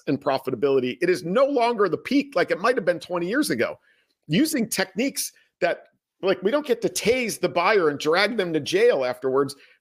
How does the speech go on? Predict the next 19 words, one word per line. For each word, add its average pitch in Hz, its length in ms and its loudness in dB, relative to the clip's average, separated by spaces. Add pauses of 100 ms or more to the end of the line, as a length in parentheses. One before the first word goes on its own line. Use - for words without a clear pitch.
(100)
We 196 160 2
want 247 280 2
them 196 160 2
to - 140 -8
stay, 247 420 4
to 165 80 -6
buy 202 300 0
more, 175 260 4
to - 260 -8
advocate, 226 640 0
to - 80 -4
go 240 200 4
to 277 120 -4
another 262 220 0
company 240 400 -2
and 185 100 0
hire 240 260 2
us 226 140 -2
again. 240 540 -2